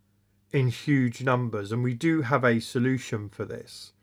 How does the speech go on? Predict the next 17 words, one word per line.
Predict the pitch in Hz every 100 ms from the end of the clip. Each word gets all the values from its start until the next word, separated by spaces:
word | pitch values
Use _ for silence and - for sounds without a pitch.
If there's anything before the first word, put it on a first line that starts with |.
| _ _ _ _ _ _ _
And | - 170 170
of | 143
course, | - 170 147 120 - -
it's | 156 156 -
not | 139 156 -
important | 135 123 143 127 131 120
at | 113
all | 160 139 107
in | 107
twenty | - 123 104 117
twenty, | - 180 165 131 107 104 _
but | - 220 107 - _ _ _ _ _ _ _ _ _ _ _ -
I |
really | 160 147 190 202 180
do | 147 156
think | 139 156 123 -
Apple | 143 139 131 - 135 127